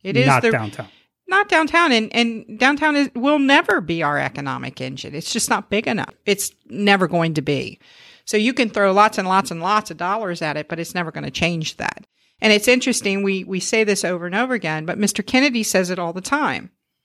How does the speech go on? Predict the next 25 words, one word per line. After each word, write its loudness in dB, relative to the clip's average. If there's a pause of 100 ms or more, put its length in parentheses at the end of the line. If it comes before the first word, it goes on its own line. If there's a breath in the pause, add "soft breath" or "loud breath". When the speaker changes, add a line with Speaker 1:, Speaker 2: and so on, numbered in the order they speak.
(800)
Speaker 1:
Downtown 0
and -2
the -2
businesses 2
that 2
are 2
downtown -2
are -6
not -4
significant -2
to 0
our 4
tax 2
base. -8 (240)
Yet 2
that 4
seems -2
to -8
be -4
always 2
the -8
focus. -6 (420)
But 2
I'm 0
sorry 2